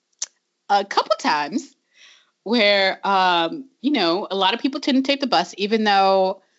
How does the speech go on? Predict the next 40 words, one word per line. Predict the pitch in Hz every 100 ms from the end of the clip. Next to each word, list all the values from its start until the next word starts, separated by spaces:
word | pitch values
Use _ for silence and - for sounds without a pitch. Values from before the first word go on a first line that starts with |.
| -
'cause | 262
their | 269
public | 269 262 226 233
transportation | - 240 220 214 190 - 185 170 185
is | 185 202
reliable. | 240 196 151 147 147
They | 151
have | 160 160 156 139 _ -
a | 156
good | 175 165
train | - 165 156
system | - 160 - 151 147
in | 151
comparison | 185 214 254 185 170 165
to |
California. | 170 147 143 - 123
They | 123
have | 156 165
a |
good | 190
train | - 196 160
system. | 165 160 151
We | 156
have | 156
a |
good | 165 156
bus | 147 143
system. | 143 - 143 135
People | 170 160
drive, | 143 151 143 139 147
but | 147 -
a |
lot | 151
of | 135
people | 165 139
tend | - 143
to |
take | 139 160
the | -
bus. | - - -